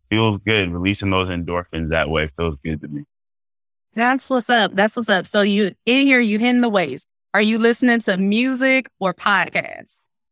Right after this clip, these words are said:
Speaker 1: Ooh, so actually, I've done a little bit of both. It's, so it's usually gonna be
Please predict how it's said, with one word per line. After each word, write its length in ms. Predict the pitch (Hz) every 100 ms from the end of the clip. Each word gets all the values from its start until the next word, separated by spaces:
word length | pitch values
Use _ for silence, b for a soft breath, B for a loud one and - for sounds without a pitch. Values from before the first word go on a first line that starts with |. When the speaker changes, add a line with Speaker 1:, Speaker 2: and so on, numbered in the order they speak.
| _ _ _ _ _ _ _ _ _ _ _ _ -
Speaker 1:
Ooh, 320 | 170 233 160 - -
so 240 | - 117
actually, 440 | 101 139 - 190
I've 220 | 180 104 98
done 180 | 117
a 40 | 113
little 200 | 110 107
bit 280 | 95 98 -
of 220 | 87 78 - -
both. 240 | 101 85 -
It's, 180 | 120 -
so 160 | 123
it's 120 | 110
usually 420 | 90 104 170 135 113
gonna 220 | 107 98
be 380 | 98 98 90